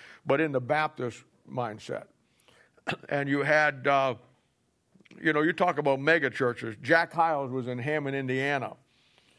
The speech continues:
and, uh, Jack Child, Jack Hyles' his, his church ran ten thousand people.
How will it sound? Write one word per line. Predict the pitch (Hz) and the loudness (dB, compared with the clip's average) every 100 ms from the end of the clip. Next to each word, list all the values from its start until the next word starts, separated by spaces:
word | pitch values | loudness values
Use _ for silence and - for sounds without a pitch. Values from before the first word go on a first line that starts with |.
| 285 - | _ -6
and, | 131 135 135 131 | -2 -2 -2 0
uh, | 135 131 123 | 2 2 0
Jack | 120 151 143 | 0 0 0
Child, | - 151 147 139 135 | 0 2 2 -2 -2
Jack | 151 151 - - - | 0 0 -4 -20 -18
Hyles' | 104 143 151 135 - 127 110 - - _ | -2 2 2 0 -4 -8 -8 -12 -20 _
his, | 123 120 - - _ - | -2 -2 -8 -18 _ -10
his | 113 | -10
church | - 156 147 123 | -4 -2 -2 -2
ran | 127 123 | -6 -6
ten | 117 147 135 | -2 -2 -2
thousand | 117 143 131 123 113 107 | -2 0 0 -2 -6 -6
people. | 131 120 - | -4 -4 -10